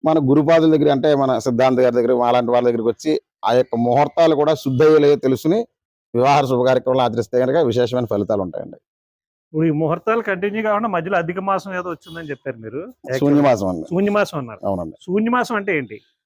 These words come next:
Speaker 1: శూన్యమాసం అంటే సహజంగా మనకి ప్రతి సంవత్సరం కూడా,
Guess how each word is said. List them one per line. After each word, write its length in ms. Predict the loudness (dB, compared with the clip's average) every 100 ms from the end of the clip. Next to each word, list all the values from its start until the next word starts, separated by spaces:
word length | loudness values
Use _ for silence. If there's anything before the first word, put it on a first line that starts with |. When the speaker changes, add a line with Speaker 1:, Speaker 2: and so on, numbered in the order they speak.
| _
Speaker 1:
శూన్యమాసం 840 | -2 2 4 4 4 4 2 2 2
అంటే 500 | 2 4 4 4 0
సహజంగా 680 | 0 2 4 4 4 4 2 _ _ _ _ _ -4
మనకి 360 | 0 0 2 4 4 2 -2 _ _ _ _ _ _ _
ప్రతి 180 | -2 2
సంవత్సరం 400 | 2 2 0 0
కూడా, 240 | 2 2